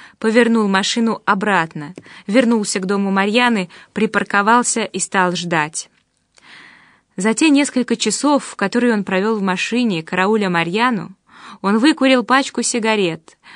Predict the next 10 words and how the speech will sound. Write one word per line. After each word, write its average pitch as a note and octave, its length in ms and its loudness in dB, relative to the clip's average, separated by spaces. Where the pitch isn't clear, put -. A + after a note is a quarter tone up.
выпил C4 380 2
остатки A3+ 500 -2
коньяка G#3 680 -2
из G3 140 -4
полупустой G#3 580 0
бутылки, F#3+ 560 -2
оставленной F#3+ 640 0
на F3+ 160 2
заднем F3+ 320 0
сиденье F#3+ 560 0